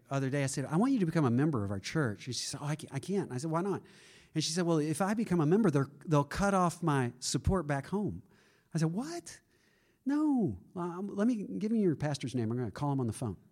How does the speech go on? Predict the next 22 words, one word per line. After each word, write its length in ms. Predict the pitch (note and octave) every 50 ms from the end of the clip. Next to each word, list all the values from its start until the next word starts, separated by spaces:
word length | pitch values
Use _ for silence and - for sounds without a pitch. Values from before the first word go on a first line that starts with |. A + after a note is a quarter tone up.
| _ _ -
you 100 | - B2 G#2
know. 80 | F#2 - - - - - - - - - - - - - - - - - - - - - _ _ _ _ _ _ _ _ - - - - - _ _ _ _ _ _ _ -
Uh, 160 | - C#3 C#3
d-, 240 | C#3 E3 F#3+ F#3+ F#3+
d-, 160 | F3+ G3 G3 -
if 200 | F#3+ F3 - -
that's 220 | G3+ A3+ C4 -
a 80 | - F3+
policy 480 | - - F3+ F#3+ G#3 G#3 - - F3
in 60 | D#3 C#3+
your 80 | C3+
church, 280 | B2+ - E3 D#3 C3+ -
that 120 | F3+ F#3 G#3+
was 140 | G#3 D3
made 220 | D#3+ F3+ E3+ E3 -
for 100 | - D3+
a 60 | A#2
different 280 | A2+ C3+ - C3+ A#2 A2+
age. 240 | A#2 A2 G2 F#2
Don't 140 | - D3+ C#3+
do 100 | C3 A#2+
that. 160 | G2+ F#2+ E2